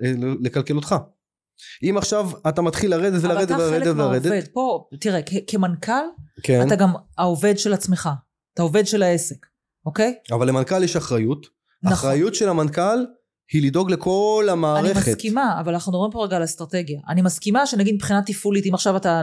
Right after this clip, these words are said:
Speaker 2: צריך להוציא איזה מאה אלף שקל, נגיד, אתה תוציא את השמונים אלף שקל קודם כל לעובדים שלך, ואחרי זה תיקח את העשרים אלף שקל שלך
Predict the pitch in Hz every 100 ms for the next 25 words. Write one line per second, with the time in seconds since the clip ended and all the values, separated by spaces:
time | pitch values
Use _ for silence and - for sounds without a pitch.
0 | 156 196 196 - 202 170 175 180 170 -
1 | 180 196 190 220 180 160 147 202 196 165
2 | 151 175 185 175 160 180 170 180 175 180
3 | 156 160 151 147 269 - 285 233 240 196
4 | 196 - 170 180 165 151 160 170 - -